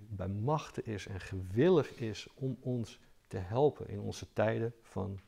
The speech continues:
nood. Na vers zes gaat hij naar vers zeven, uiteraard. Maar gaat hij van Gods karakter, gaat hij over naar Gods daden.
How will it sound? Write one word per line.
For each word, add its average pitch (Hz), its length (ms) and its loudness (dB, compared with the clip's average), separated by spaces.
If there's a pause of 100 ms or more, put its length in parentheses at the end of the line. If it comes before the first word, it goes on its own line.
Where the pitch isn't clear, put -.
nood. 101 380 -6 (3750)
Na 127 200 2
vers - 300 8
zes 170 220 8
gaat 117 180 2
hij 120 100 2
naar 107 120 2
vers 101 220 -4
zeven, 127 380 2
uiteraard. 113 560 0 (120)
Maar 107 180 0 (720)
gaat 127 260 4
hij 123 100 2
van 131 220 2
Gods - 300 4
karakter, 151 540 8
gaat 135 260 4
hij 131 120 0
over 151 420 8
naar 127 300 4 (200)
Gods - 440 -2 (100)
daden. 113 540 4